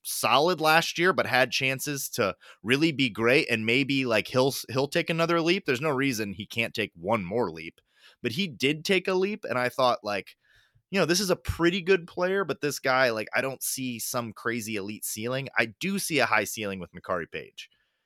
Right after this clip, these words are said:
So I think that I'm gonna go with him being underrated for right now because I just, I see it. I saw it in the spring game. It, I,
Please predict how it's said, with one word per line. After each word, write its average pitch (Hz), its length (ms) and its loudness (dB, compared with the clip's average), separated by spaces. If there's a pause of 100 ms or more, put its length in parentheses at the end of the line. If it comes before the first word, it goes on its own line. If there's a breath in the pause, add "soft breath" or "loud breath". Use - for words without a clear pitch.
(100)
So 101 220 -6
I 110 160 4
think 120 240 -4
that 113 180 0
I'm 120 140 0
gonna 123 140 -4
go 117 160 0
with 101 160 0
him 113 260 -4
being 110 320 -4
underrated 101 640 -4
for 98 160 -4
right 92 200 0
now 90 260 -2
because 82 420 -8
I 101 80 0
just, 92 380 -6
I 104 60 -2
see 107 340 -4
it. 69 100 -6
I 87 120 -2
saw 110 260 -2
it 113 60 -4
in - 40 -18
the 95 60 -10
spring 120 420 -6
game. 117 320 0 (380 soft breath)
It, - 180 -6 (120)
I, 101 140 2